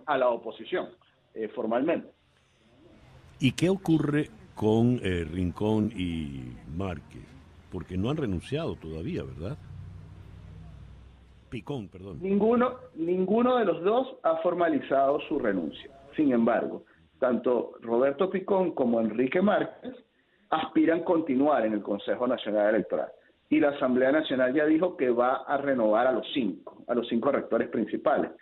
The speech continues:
Speaker 1: Eh, aunque esto no tenga mucho asidero legal o no tenga ningún tipo de asidero legal, le va a tocar a Roberto Picón o a Enrique Márquez,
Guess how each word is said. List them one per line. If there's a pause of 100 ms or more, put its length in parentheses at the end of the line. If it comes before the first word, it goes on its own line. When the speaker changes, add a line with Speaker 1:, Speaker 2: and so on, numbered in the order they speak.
(440)
Speaker 1:
Eh,
aunque
esto
no
tenga
mucho
asidero
legal
o
no
tenga
ningún
tipo
de
asidero
legal, (500)
le
va
a
tocar
a
Roberto
Picón
o
a
Enrique
Márquez,